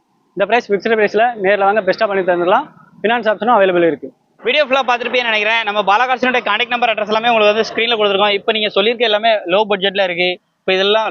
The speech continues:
Speaker 2: லோ பட்ஜெட் அப்படிங்கும்போது மேக்ஸிமம் என்ன நினைப்பாங்க அப்படின்னா, இப்போ லாங்ல இருந்தெல்லாம் வரணும் அப்படின்னா ஃபைனான்ஸ்லாம் பண்ணி கொடுக்க முடியுமா அப்படிங்கிற மாதிரிலாம் கேட்பாங்க. இதுக்கு ஃபைனான்ஸ்லாம் கிடைக்குமா?
Speaker 1: ஃபைனான்ஸ் வந்து இப்போ லோ பட்ஜெட்ல வந்து லோக்கல் ஃபைனான்ஸ் தான் கிடைக்கும்.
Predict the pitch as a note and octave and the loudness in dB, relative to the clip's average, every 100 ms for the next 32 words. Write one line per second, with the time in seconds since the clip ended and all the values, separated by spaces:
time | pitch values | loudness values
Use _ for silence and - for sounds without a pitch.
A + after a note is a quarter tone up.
0 | E3+ A3 G#3+ G3 G#3 G3+ F#3 G3 G3 E3+ | 0 2 0 0 0 -2 -2 -2 0 -2
1 | E3 G3+ G3+ F3 F#3 F3+ E3+ F3 D#3+ E3 | -4 -4 -2 -2 -2 -2 -2 0 0 0
2 | F3+ D#3+ D3 F3 F#3+ F3 E3 E3+ F3 E3+ | -2 0 0 0 0 0 0 0 0 2
3 | D#3 E3 D#3 E3+ - D#3 F#3 F#3+ F#3 F3 | 2 0 0 -2 -2 -4 -4 -4 -2 0
4 | D#3+ D3 D#3+ D3+ D3+ D3 D3 C#3+ C#3 C#3 | 0 -2 -6 -6 -6 0 0 0 -2 -2
5 | C#3+ C3+ C3 B2+ B2 B2+ - - _ F3 | -2 -2 -2 -4 -4 -10 -14 -20 _ -2
6 | F3+ F3 F#3 G3 F#3+ F#3 D3+ C#3+ C3 A#2+ | 0 -2 -4 -4 -4 -2 -2 -2 -2 -4
7 | B2+ _ _ _ _ - E3+ G#3+ - G#3+ | -4 _ _ _ _ -4 -2 -2 -4 -4
8 | G#3+ G3+ E3+ G3+ G#3+ G3+ G3 G3+ G3+ G3 | -2 2 4 4 2 0 0 0 0 2
9 | G#3+ F#3 F3+ F#3 F3 E3+ F3 C#3+ B2 C3 | 2 2 0 -2 -4 -6 -6 -6 -6 -10